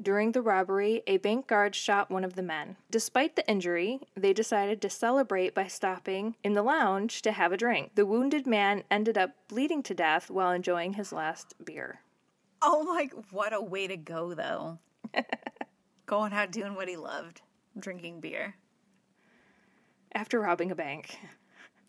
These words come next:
Speaker 2: After robbing a bank. <laughs> Post-robbery drinks.
Speaker 1: In the early nineteen eighties, Room two twenty played host to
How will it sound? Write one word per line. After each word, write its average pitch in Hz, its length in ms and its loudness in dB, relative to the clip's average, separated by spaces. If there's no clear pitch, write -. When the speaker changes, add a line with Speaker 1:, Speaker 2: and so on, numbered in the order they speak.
Speaker 2:
After 165 240 -12
robbing 160 320 -10
a 165 60 -10
bank. 131 340 -16
<laughs> - 180 -16
Post-robbery 180 2000 -8
drinks. - 600 -16
Speaker 1:
In 226 120 6
the 214 100 6
early 240 240 2
nineteen 247 400 0
eighties, 180 560 0
Room 226 360 4
two 262 200 0
twenty 185 560 0
played 202 340 -2
host 202 360 -2
to 208 240 2